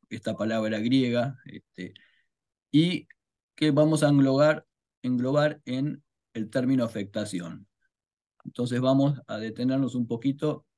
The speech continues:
para poder, este,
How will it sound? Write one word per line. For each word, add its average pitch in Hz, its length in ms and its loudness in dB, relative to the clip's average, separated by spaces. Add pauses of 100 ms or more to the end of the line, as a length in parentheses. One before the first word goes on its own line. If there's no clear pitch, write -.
(300)
para 98 240 -6
poder, 117 440 -2 (1300)
este, - 520 -14